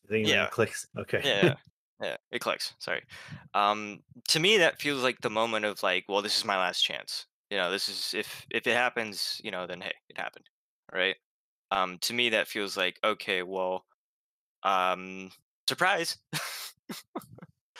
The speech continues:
Speaker 2: Um, but <sighs> I don't know where I was going with this. It's just, I don't know. He had this whole plan, and then he sat down in the dressing room. You know, I want, I wanted to get your take on that because that one kinda came at me at left field.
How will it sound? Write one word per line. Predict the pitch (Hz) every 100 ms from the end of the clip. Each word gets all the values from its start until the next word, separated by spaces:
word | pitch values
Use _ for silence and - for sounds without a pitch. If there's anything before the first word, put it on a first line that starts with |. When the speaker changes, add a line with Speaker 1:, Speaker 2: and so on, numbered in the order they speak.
| - - - - _ - - _ _ _ -
Speaker 2:
Um, | 104 95 92 95
but | 95 101 101
<sighs> | - - -
I | 113
don't | 92
know |
where | 92
I |
was | 101
going | 131 175
with | 120
this. | 90 113
It's | 98
just, | 120 104 - - - -
I | 170
don't | 202
know. | 170 -
He | 156
had | 190 220
this | 233
whole | - 196 160
plan, | - 190 208 120 104 -
and | 120 123
then | 135 135 131 -
he | 151
sat | 147 175 160
down | 170 170
in | 160
the | 131
dressing | 143 165 123
room. | 90 73 _ _ _ -
You | 117
know, | 113
I |
want, | 127 143
I | 127
wanted | 151 156
to | 131
get | 143
your | 113 143
take | 110 87
on | 90
that | 87 90
because | 107 - 98
that | 117
one | 120 113 107 _ _ _ _ _ _ _
kinda | - 139 104
came | 139 131
at | 101
me | 98
at | 98
left | 104
field. | - 107